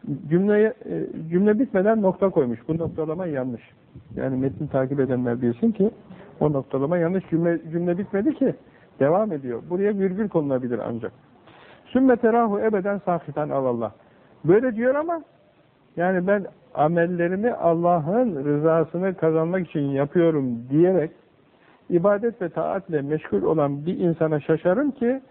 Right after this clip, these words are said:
evet böyle diyor ama sümme terahu ebeden sahiten alallah. Daima onu Allah'a kızgın görürsün.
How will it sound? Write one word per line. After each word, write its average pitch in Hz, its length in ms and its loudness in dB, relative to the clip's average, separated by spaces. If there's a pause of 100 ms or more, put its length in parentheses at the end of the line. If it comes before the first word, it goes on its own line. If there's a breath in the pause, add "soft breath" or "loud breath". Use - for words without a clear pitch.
(420 soft breath)
evet 240 340 2
böyle 214 300 2
diyor 233 200 0
ama 285 260 0
sümme 254 320 0
terahu 214 400 2
ebeden 220 440 0
sahiten 190 400 -4
alallah. 156 400 0 (320 loud breath)
Daima 254 420 2
onu 233 180 -2
Allah'a 214 300 0
kızgın 202 360 -2
görürsün. 131 480 -2